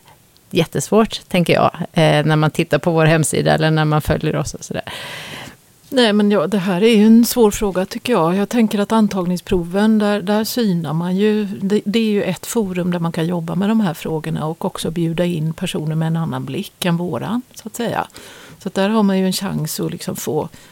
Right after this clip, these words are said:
Speaker 2: få nya, liksom, tankar och nya frågeställningar. Ehm, och, och det tycker jag att vi jobbar hyfsat aktivt med.
Speaker 1: Men jag vill säga någonting om branschen också, för att, att, eh,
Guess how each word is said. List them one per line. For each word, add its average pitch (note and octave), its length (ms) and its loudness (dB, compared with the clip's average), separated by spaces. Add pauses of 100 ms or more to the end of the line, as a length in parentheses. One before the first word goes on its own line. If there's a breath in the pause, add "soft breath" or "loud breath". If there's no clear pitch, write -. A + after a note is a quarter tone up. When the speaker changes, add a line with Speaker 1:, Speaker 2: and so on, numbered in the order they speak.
(180 loud breath)
Speaker 2:
få - 140 -4
nya, E3+ 760 4
liksom, F#3 520 -8
tankar F#3+ 680 -2
och F#3+ 80 0
nya F#3 340 2
frågeställningar. F3 1200 -2 (680 loud breath)
Ehm, E3+ 680 -4 (160)
och, F#3+ 200 -6
och G3 240 -2
det B3 200 0
tycker - 260 -6
jag F3 80 0
att - 160 -8
vi D#3 80 -2
jobbar D3 220 -6
hyfsat - 400 -8
aktivt - 560 -12
med. - 180 -12 (920 soft breath)
Speaker 1:
Men A3 80 8
jag A3 140 6
vill G#3 180 2
säga A#3+ 140 4
någonting A3+ 280 6
om A3 80 8
branschen G#3+ 500 4
också, G#3 460 2
för G3 200 0
att, G3+ 280 2
att, - 340 -2
eh, F#3+ 600 2